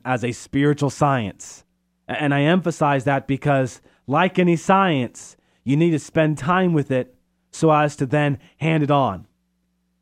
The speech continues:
You know, so many people today want to reduce faith to something that is purely subjective. Well, brothers and sisters, that is widely problematic because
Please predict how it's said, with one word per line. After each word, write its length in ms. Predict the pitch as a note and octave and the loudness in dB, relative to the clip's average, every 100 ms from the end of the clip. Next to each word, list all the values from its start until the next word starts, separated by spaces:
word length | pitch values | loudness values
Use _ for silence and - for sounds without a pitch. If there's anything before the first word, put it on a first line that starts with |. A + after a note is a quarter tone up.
| _ - | _ -6
You 60 | C3 | 0
know, 140 | C3+ | 2
so 180 | B2+ C#3+ | 4 2
many 260 | C#3+ C#3 B2+ | 4 2 2
people 280 | D3 C3+ | -2 -2
today 380 | C3 B2+ C3+ C#3 | -4 0 0 0
want 260 | B2+ B2+ B2+ | 0 -2 -2
to 80 | B2+ | -4
reduce 360 | A#2 B2+ - - | 0 -2 -4 -18
faith 520 | - D3 C#3 C3+ - - | -10 -4 -2 -2 -6 -6
to 320 | C3+ A#2+ - _ _ _ | -2 -2 -4 _ _ _
something 320 | - C#3+ C3+ | -2 0 2
that 120 | C3+ B2+ | 0 0
is 160 | - | -4
purely 420 | - - F#3+ E3 | -4 2 2 2
subjective. 840 | D#3 F3+ C#3+ C3 D3 - G2 - _ _ _ _ _ _ _ _ - | 0 0 0 0 -2 -4 -12 -14 _ _ _ _ _ _ _ _ -4
Well, 80 | F3+ | 2
brothers 280 | G#3 F#3+ D3+ | 4 4 2
and 120 | C#3+ | 2
sisters, 340 | G3 E3+ D3 | 0 0 0
that 160 | C#3 F#3+ | 2 2
is 140 | D3 | 0
widely 540 | A#2+ B2+ F#3+ A#3 F#3+ E3 | -2 2 4 4 2 0
problematic 960 | E3 D#3 D3 C#3+ E3 G3+ D3+ C#3 - _ _ _ _ _ _ | 0 -2 0 0 2 2 0 -4 -12 _ _ _ _ _ _
because 680 | D#3+ D#3+ E3+ D#3+ D#3 D3 - | -2 0 2 4 2 0 -6